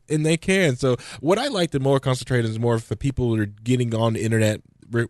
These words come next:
regardless of these laws, these rules, and getting past the I S P. Um, I, I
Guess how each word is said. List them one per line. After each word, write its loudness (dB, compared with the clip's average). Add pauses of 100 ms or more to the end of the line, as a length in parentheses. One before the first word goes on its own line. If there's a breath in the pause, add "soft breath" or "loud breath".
regardless 4
of 0
these 0
laws, 4
these -4
rules, 2
and -6
getting -4
past 0
the -2
I -2
S -10
P. -4 (360 loud breath)
Um, -6 (220)
I, -4 (640)
I 0